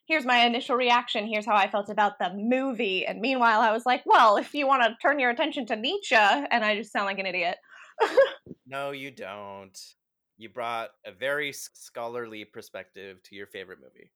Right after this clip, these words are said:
Speaker 1: 'Cause it is my favorite movie. Uh, what are your thoughts on Arrival?
Speaker 2: I think it's fantastic. We watched it, I think it was on my birthday this past year.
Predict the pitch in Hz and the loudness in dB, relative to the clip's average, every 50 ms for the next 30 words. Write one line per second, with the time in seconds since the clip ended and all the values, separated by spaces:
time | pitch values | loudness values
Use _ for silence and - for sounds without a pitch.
0 | _ _ - 214 196 202 214 262 320 302 302 302 294 294 - 269 262 262 285 - | _ _ -8 -6 -4 0 2 2 2 2 0 -2 -2 0 0 0 0 0 -2 -2
1 | 240 226 202 180 190 185 180 190 208 - - - 226 214 220 240 359 440 427 403 | -2 -4 -4 -2 -2 -2 -2 -2 -4 -6 -2 2 4 4 4 4 4 4 4 4
2 | 427 403 - 381 262 254 - 208 190 185 185 156 - - - 101 87 - - _ | 4 4 4 2 2 2 0 -4 -4 -2 -2 -2 -2 0 -2 -2 -2 -4 -6 _
3 | _ - 117 127 - 147 120 107 101 - 95 90 - - 101 110 117 - - 71 | _ -8 -8 -6 -6 -8 -10 -12 -12 -12 -16 -16 -14 -12 -14 -14 -14 -16 -18 -20
4 | - _ _ _ _ _ _ _ _ 87 90 85 90 90 87 - - - 98 90 | -20 _ _ _ _ _ _ _ _ -20 -18 -14 -14 -14 -14 -16 -18 -18 -16 -16
5 | 85 - _ _ - - _ _ - 180 214 127 95 - - - - 98 - 120 | -16 -18 _ _ -20 -20 _ _ -20 -20 -20 -18 -18 -20 -20 -18 -18 -16 -16 -16
6 | - 190 180 _ _ - 101 123 127 _ - 80 80 80 80 92 104 _ _ _ | -18 -20 -20 _ _ -18 -16 -16 -16 _ -16 -14 -14 -14 -14 -18 -20 _ _ _
7 | _ _ _ 85 85 - - - _ _ _ - 95 90 85 - - _ 90 90 | _ _ _ -20 -20 -20 -20 -20 _ _ _ -20 -18 -18 -18 -20 -20 _ -20 -18
8 | 87 87 90 95 _ | -18 -18 -18 -20 _